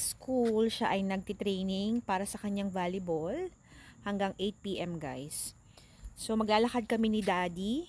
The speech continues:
and then baka magdilig tayo dahil ngayong araw na to, guys, masyadong mainit. Akala ko, guys, yung temperature namin dito ay,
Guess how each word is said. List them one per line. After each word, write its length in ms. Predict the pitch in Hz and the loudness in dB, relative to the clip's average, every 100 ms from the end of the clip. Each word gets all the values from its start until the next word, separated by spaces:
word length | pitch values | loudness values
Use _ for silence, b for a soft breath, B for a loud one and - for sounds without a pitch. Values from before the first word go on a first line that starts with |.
| - | -8
and 240 | 190 202 196 | -4 -2 0
then 480 | 180 180 202 247 240 | 0 0 0 0 0
baka 160 | 220 220 | 0 0
magdilig 400 | 208 180 196 185 | 0 -2 -4 -4
tayo 400 | 180 160 170 185 | -2 -2 0 -2
dahil 400 | 175 185 175 185 | 0 -2 -2 -6
ngayong 320 | 185 175 175 | -4 -4 -2
araw 240 | 175 180 185 | -4 -2 -4
na 160 | 180 | -6
to, 160 | - 170 | -8 -8
guys, 320 | 151 156 - | -6 -6 -8
masyadong 560 | 180 185 202 185 185 185 | -6 -4 -2 -4 -4 -6
mainit. 560 | 175 160 160 143 - - - B B B B B B | -6 -6 -8 -8 -12 -18 -20 B B B B B B
Akala 400 | 220 262 254 254 | 0 6 6 6
ko, 80 | 262 | 2
guys, 240 | 220 226 - | 2 2 0
yung 80 | 220 | 0
temperature 640 | 208 208 208 185 170 202 | 0 0 0 -4 -4 -6
namin 400 | 185 175 175 175 | -6 -4 -4 -6
dito 320 | 170 170 - | -6 -8 -4
ay, 400 | 104 170 170 165 | -2 -2 -2 -4